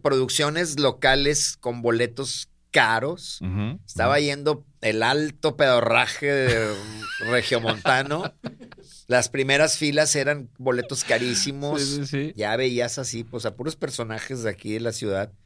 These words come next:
Speaker 2: Ajá.
Speaker 1: de, en el público, este, y tómala, a cerrar el teatro
Speaker 2: Cerrado
Speaker 1: y todo. Fue
Speaker 2: todo.
Speaker 1: una
Speaker 2: Sí.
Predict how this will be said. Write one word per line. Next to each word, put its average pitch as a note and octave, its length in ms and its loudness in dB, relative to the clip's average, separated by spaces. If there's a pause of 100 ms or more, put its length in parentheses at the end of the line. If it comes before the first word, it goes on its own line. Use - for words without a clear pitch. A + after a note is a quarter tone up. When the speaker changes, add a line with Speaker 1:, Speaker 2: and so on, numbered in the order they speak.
(200)
Speaker 2:
Ajá. F#2+ 420 4 (200)
Speaker 1:
de, G2+ 180 0
en G2 80 -2
el G2+ 160 -8
público, A#2+ 800 -2 (300)
este, F#2+ 760 -4 (580)
y G2+ 380 -2
tómala, C3+ 920 -4 (300)
a G2+ 140 -12
cerrar G#2 420 -4
el C3+ 140 -8
teatro G#2 280 2
Speaker 2:
Cerrado F2+ 220 2
Speaker 1:
y - 40 2
todo. A#2+ 200 0
Fue F2 100 2
Speaker 2:
todo. - 120 2
Speaker 1:
una G#3 340 -2
Speaker 2:
Sí. - 40 -20